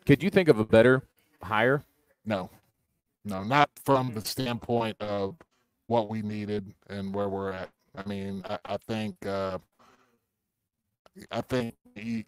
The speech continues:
Speaker 2: we, there was a lot of talk about Beard. He would have been,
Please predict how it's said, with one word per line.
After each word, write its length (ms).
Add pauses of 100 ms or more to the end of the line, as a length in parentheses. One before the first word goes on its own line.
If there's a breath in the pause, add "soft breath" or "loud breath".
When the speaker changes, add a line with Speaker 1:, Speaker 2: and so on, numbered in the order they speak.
(100)
Speaker 2:
we, 180
there 160
was 220
a 60
lot 80
of 60
talk 240
about 300
Beard. 540 (220)
He 100
would 160
have 80
been, 300